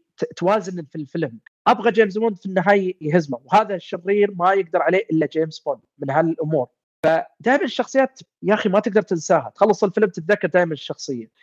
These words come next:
هذا الفيلم جابوا شخصيتين، آه، يعني، أساطير مشهورين في سلسلة زيرو زيرو سفن. شخصية رامي مالك شخصية اسمها دكتور نو. هذه أول والشخصية الوحيدة اللي جابها في أول فيلم حق شون كونوري،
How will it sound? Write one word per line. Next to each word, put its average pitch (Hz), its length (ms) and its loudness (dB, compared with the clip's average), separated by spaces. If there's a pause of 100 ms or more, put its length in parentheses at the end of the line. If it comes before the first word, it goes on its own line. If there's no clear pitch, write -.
(120)
هذا 208 200 4
الفيلم 247 420 -2 (320)
جابوا 214 260 2
شخصيتين، 202 720 -2 (240)
آه، 185 160 2
يعني، 127 400 0 (100)
أساطير 202 640 2 (360)
مشهورين 175 640 0
في 165 160 -2
سلسلة 170 400 0
زيرو 156 180 0
زيرو 147 220 -2
سفن. 135 280 -2 (280)
شخصية 262 420 0
رامي 240 260 -2
مالك 226 380 0
شخصية 214 580 0 (100)
اسمها 185 260 0
دكتور 175 420 2
نو. 160 160 2 (320)
هذه 175 300 0 (180)
أول 151 500 -2 (260)
والشخصية 175 460 0
الوحيدة 175 460 2
اللي 151 140 0
جابها 175 360 2
في - 180 -8
أول 190 360 2
فيلم 208 320 0 (300)
حق 160 480 0
شون 165 280 0
كونوري، 147 340 -4